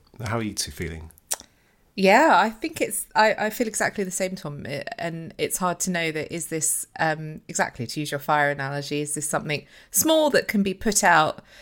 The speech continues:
Speaker 2: maybe with an increased fire risk that we'll have to be very vigilant about, but, you know, m-, largely under control, or is this kind of raging and we've all just got to get out of the building? I don't know. It's really difficult at the moment.
Speaker 1: It is, it is. Um,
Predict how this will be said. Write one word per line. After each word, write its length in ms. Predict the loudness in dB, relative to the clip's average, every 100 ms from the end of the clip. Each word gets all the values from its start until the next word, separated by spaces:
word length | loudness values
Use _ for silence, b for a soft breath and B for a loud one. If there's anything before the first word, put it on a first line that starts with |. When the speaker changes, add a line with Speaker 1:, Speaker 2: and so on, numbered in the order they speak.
| B 2
Speaker 2:
maybe 280 | 4 4
with 220 | 4 2 2
an 80 |
increased 520 | -4 -2 0 2 2 2
fire 280 | 4 4
risk 240 | 4 0 0
that 120 | -2
we'll 100 | -4
have 140 | -6
to 100 | -6
be 80 | -6
very 240 | 0 0 0
vigilant 560 | -2 -4 -4 -4 -6 _
about, 480 | -2 2 2 0 -4 2
but, 320 | 2 2 -4 b b
you 80 | -2
know, 80 | 2
m-, 380 | 2 0 -6 -8
largely 360 | 0 2 2 -2
under 180 | -6 -6
control, 460 | -8 -4 -2 -2
or 100 | 0
is 160 | -2 -2
this 160 | -4 -6
kind 300 | -2 0 0
of 240 | -4 -10 b b b b _
raging 520 | 2 2 2 0 0
and 100 | -4
we've 140 | -8 -6
all 100 | -6
just 160 | -6
got 80 | -6
to 80 | -6
get 140 | -6
out 160 | -6 -6
of 80 | -6
the 40 |
building? 360 | -8 -6 -8 -10 -12
I 60 |
don't 200 | -8 -6
know. 220 | -6 -6 -6 -10
It's 420 | -10 -8 -10 -14 0
really 260 | 2 2
difficult 420 | 0 -6 -8 -8 -6
at 120 | -8
the 40 | -8
moment. 240 | -10 -12 -16 b b b b b b b b b b b b b b _ _ _ _ B B B B B B B B
Speaker 1:
It 120 | 2
is, 280 | 4 4 2
it 100 | -4
is. 340 | -4 -4 -2 2
Um, 460 | 2 2 -2 -4